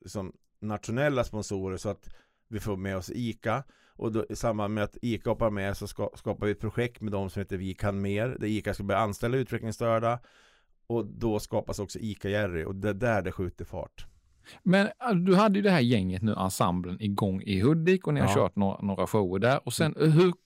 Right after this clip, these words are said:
Speaker 2: hur tar du detta från Hudik till Cirkus i Stockholm?
Speaker 1: Därför att jag anställer människor i mitt projekt som är mycket bättre än mig själv.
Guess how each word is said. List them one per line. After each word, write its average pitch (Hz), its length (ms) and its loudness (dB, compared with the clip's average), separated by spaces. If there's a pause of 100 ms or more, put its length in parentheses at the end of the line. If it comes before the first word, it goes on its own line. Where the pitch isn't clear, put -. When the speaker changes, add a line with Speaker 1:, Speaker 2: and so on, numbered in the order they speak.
(120)
Speaker 2:
hur 170 120 4
tar 180 260 4
du 139 100 2
detta 143 460 -2
från 104 420 2 (100)
Hudik 110 440 0
till 117 320 -4
Cirkus - 480 -4
i 95 40 -6
Stockholm? 107 420 -2 (400)
Speaker 1:
Därför 123 200 2
att 117 60 -2
jag 127 120 4
anställer 127 420 2
människor 113 640 0
i 107 80 0
mitt 104 160 -4
projekt 104 380 -2
som 98 120 -2
är 95 40 0
mycket 90 240 -4
bättre 90 220 -4
än 90 80 -4
mig 90 80 -4
själv. - 380 -6